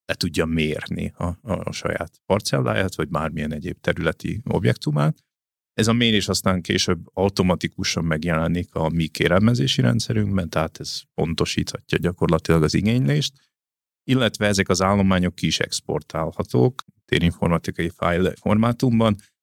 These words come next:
és aztán szabadon felhasználhatók a gazdálkodó által. Ugye egyre terjednek az ilyen modern technológiák a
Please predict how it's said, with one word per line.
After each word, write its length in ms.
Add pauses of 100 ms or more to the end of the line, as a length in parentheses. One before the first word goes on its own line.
(120)
és 100
aztán 260
szabadon 460
felhasználhatók 720
a 60
gazdálkodó 680
által. 520 (480)
Ugye 120
egyre 220
terjednek 640
az 160
ilyen 160
modern 480
technológiák 880
a 280